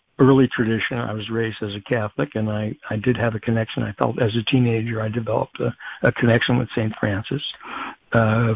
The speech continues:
for, for all who, all that he was, the, uh, his, uh, rejection of, of, uh,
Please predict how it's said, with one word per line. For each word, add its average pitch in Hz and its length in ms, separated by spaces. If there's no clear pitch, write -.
for, 117 340
for 117 160
all 139 160
who, 117 320
all 151 180
that 107 200
he 107 120
was, 101 320
the, 104 300
uh, 104 160
his, 113 160
uh, 104 420
rejection 113 580
of, 110 420
of, 104 240
uh, 110 420